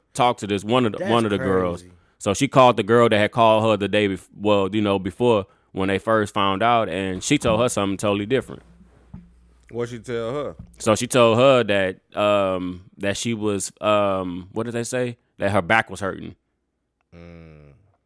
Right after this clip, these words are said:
Speaker 2: So are they saying that she suffered that spinal injury when she got slung into the corner of the bed?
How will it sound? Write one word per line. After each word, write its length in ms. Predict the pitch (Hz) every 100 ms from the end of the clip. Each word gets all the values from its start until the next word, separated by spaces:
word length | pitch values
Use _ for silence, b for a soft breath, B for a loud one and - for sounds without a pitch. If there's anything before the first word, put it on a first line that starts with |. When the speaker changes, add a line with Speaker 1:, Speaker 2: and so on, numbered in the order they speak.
| _ _ _ _ _ _ _ _ _ _ _ _ _
Speaker 2:
So 280 | - 156 139 123
are 120 | 143
they 120 | 156
saying 320 | 151 165 156
that 200 | 147 127 - _
she 420 | - - 147 143 113
suffered 400 | - 151 143 139
that 120 | 131
spinal 300 | - 151 147
injury 280 | 139 143 143
when 120 | 131
she 100 | 147
got 140 | 135 117
slung 240 | 143 143
into 180 | 135 143
the 60 |
corner 260 | 123 151 147
of 40 | 139
the 40 |
bed? 440 | 151 190 196 190